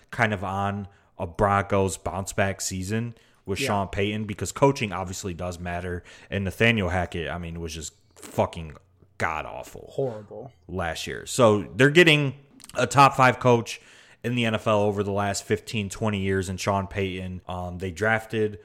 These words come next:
Speaker 1: a wide receiver. They're getting Tim Patrick back, who was out all of last year with an injury. Um, and they haven't traded anybody, right? They didn't trade Courtland Sutton. They didn't trade Jerry Jeudy. And Javonte Williams is hurt. So their starting running back is hurt.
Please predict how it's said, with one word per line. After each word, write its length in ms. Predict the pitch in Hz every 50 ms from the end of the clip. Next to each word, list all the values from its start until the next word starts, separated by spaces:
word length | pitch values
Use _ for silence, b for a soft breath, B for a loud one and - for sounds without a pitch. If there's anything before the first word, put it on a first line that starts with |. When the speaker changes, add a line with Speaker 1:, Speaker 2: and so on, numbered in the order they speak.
| b b b
Speaker 1:
a 60 | -
wide 220 | 98 104 104 101 95
receiver. 360 | 98 - - 104 95 98 98
They're 120 | 90 98
getting 540 | 90 87 107 110 113 110 107 107 107 101 95 - _ _
Tim 220 | - - 123 113 104
Patrick 520 | - - 95 101 101 - - 101 87 -
back, 380 | - 98 95 92 92 - - b b b b b b b
who 100 | - 107
was 220 | 98 98 90 - -
out 360 | 87 98 98 95 90 - - _
all 220 | - 92 95 95
of 100 | 95 87
last 280 | 90 95 95 92 - -
year 100 | 101 95
with 160 | 90 90 -
an 100 | 92 90
injury. 520 | 90 90 87 90 90 92 92 92 87 - _ _ _ _ _ _
Um, 320 | 85 80 80 82 80 78
and 140 | 82 107 117
they 100 | 120 110
haven't 260 | 127 139 143 143 113
traded 380 | - - 131 160 156 110 92 85
anybody, 420 | 73 76 78 71 76 78 76 76
right? 260 | 71 82 90 101 104
They 100 | - 101 90
didn't 260 | 95 110 117 113 110
trade 240 | - 120 110 107 -
Courtland 380 | - 107 107 104 107 104 98
Sutton. 240 | - 101 101 95 95
They 140 | 95 95 92
didn't 340 | 87 101 110 110 110 107 B B B B B B B
trade 260 | - - 127 110 104
Jerry 300 | 92 104 104 104 104 101
Jeudy. 440 | 90 92 98 95 90 95 95 92 90 B B B B B B _ -
And 280 | 98 101 104 101 95
Javonte 460 | 90 95 87 95 110 123 120 - 135 117
Williams 420 | 110 127 131 131 123 113 95 87
is 180 | 82 110 113 -
hurt. 340 | - 123 127 101 - -
So 220 | - - - 107 98
their 140 | 98 101 95
starting 340 | - - 160 175 165 151
running 200 | 135 127 117 110
back 220 | 98 98 92 - -
is 120 | 90 -
hurt. 360 | - 90 80 80 78 - _